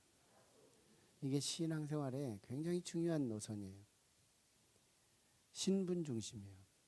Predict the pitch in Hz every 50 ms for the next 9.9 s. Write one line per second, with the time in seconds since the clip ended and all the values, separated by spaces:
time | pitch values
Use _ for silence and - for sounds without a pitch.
0 | _ _ _ _ _ - - - - - - - - - - _ _ _ - -
1 | - - - - - 160 143 143 139 156 165 143 110 98 98 95 92 - - -
2 | - - - - _ _ _ - _ - - 117 151 185 202 190 185 147 131 135
3 | 135 135 151 147 139 131 127 - - 120 113 - 131 117 107 98 95 95 - -
4 | - - 127 120 131 139 147 156 165 165 151 123 104 - - 104 92 95 95 -
5 | - - - - - _ - - _ _ - _ - _ _ _ _ _ _ _
6 | _ _ - _ - - - - - - - - - - - - 156 156 165 165
7 | 180 175 143 113 98 90 - - - - 120 135 165 190 202 208 220 202 165 117
8 | 95 117 135 139 143 147 139 - - - 139 120 - - 123 110 98 92 92 -
9 | - - _ - - - 127 120 117 117 120 139 156 160 135 101 92